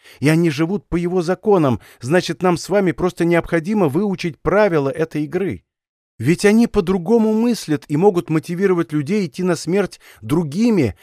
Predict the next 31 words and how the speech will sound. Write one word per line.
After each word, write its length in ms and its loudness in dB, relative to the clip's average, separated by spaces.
отличными 720 0
от 220 -4
наших 340 -2
ценностями. 800 0
Софья 400 -2
замолчала. 640 -6
Они 240 4
создали 480 2
своё 360 -2
пространство 720 -4
и 80 0
живут 340 -6
в 60 -8
нём 180 0
довольно 440 2
давно. 500 0
Это 200 0
не 120 4
просто 360 2
гопники 500 0
с 140 -8
улицы. 480 -8
Это 240 0
даже 240 0
не 140 0
психопат, 680 0
который 360 0
продумывает 680 2
до 100 0
мелочей 400 2
преступления. 840 -6